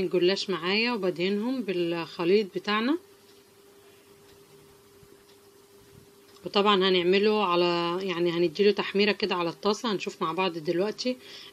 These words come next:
بمنتهى السهوله من غير فرن وسريعه جدًا وبتطلع تحفه. وبرضو الجبنه المبشوره وبتني كده من الطرفين زي ما احنا ملاحظين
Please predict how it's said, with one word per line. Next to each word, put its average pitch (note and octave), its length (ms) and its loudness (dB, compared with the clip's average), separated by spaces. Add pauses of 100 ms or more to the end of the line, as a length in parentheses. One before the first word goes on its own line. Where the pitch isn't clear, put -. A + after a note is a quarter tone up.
بمنتهى F#3 340 4
السهوله G#3 560 4
من G3 140 2
غير F3+ 140 2
فرن A3 480 0
وسريعه F#3 680 2
جدًا G3+ 340 0
وبتطلع F#3 420 -4
تحفه. G#3 460 -4 (1160)
وبرضو F3+ 320 4
الجبنه F#3 320 6
المبشوره A3 580 2
وبتني G3 520 0
كده G#3+ 260 0
من G3+ 100 2
الطرفين F#3 560 -2
زي G3+ 140 -2
ما F3+ 80 0
احنا F#3 200 -6
ملاحظين F3 540 0